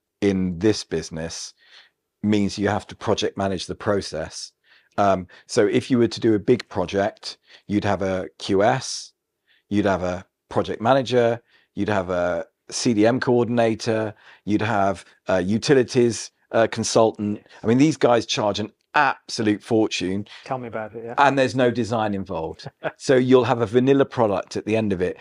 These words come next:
Speaker 1: So, uh, the designer comes in and does all of that on a small project, plus they design it as well. They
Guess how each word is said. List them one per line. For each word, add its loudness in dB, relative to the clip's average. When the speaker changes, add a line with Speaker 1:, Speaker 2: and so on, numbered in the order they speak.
Speaker 1:
So, 2
uh, 0
the 0
designer 2
comes -4
in -4
and -2
does 0
all 8
of 2
that -4
on -6
a -8
small -6
project, -6
plus -4
they -4
design 0
it -10
as -12
well. 0
They -2